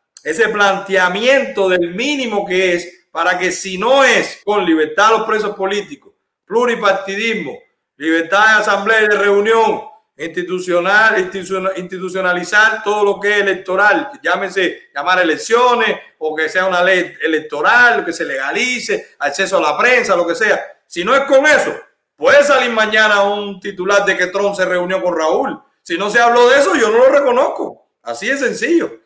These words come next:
No me importa quién habló. Es que no habló lo que nos interesa a nosotros. Eh, eso, en eso estamos de acuerdo, en eso estamos de acuerdo, Manuel. Hay una expresión suya,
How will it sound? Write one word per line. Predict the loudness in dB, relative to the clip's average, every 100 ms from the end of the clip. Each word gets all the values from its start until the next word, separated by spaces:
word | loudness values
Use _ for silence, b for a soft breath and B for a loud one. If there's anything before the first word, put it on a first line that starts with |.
| _ -8
No |
me | -4
importa | 2 2 4 2
quién | 0
habló. | 0 2 2 2 -2 -12 _ _
Es | -14 -4
que | -2
no | 2 2
habló | 4 4
lo | 4
que | 4
nos | 2
interesa | 0 0 2 2
a | 0
nosotros. | 2 2 2 -2 -6 _ _ _ _ _ _
Eh, | -6 -2
eso, | -2 0
en | 0 2
eso | 0 0
estamos | 0 0 0 0
de | 0
acuerdo, | 0 -2 -4
en | -6
eso | -6 -4
estamos | -4 -2 -2
de | -4
acuerdo, | -6 -8
Manuel. | -12 -14 -20 _ _ _ _ _
Hay | -2 0
una | 2 0
expresión | 2 0 2 2 2 0
suya, | -6 -4 -2 -2 -4